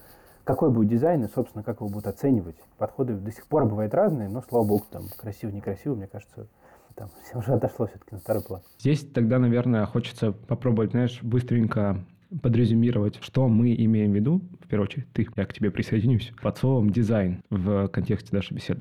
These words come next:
Speaker 2: Ты сейчас, в принципе, мне кажется, это обрисовал вот в таком развёрнутом ответе. Вот давай вот попробуем ужать это.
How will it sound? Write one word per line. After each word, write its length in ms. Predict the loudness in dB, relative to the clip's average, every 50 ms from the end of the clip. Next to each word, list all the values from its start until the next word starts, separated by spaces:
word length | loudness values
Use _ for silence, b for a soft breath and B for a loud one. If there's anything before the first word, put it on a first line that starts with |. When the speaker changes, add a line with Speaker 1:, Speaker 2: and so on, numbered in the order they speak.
| -2
Speaker 2:
Ты 120 | 0 0 0
сейчас, 180 | 0 0 -2
в 20 | 0
принципе, 400 | 2 2 2 2 0 0 0 2
мне 100 | 2 2
кажется, 360 | 2 0 -2 -2 -2 -2 -2
это 160 | 0 0 0
обрисовал 560 | 0 2 0 0 0 0 2 2 4 4 4
вот 240 | 2 2 0 -2 -2
в 160 | -2 -2 -2
таком 320 | -2 -2 0 0 0 0 0
развёрнутом 580 | -2 -2 0 0 2 0 0 -2 -2 -2 -2
ответе. 400 | -2 -2 -2 -4 -4 -4 -4 -8 -8
Вот 120 | -8 -10 -8 -4
давай 220 | -2 0 0 0
вот 180 | -2 -4 -8 -18 -20 -20
попробуем 520 | -18 -10 -6 -6 -4 -4 -6 -8 -10 -10 -10
ужать 340 | -8 -4 -4 -4 -4 -4 -6
это. 240 | -10 -10 -10 -12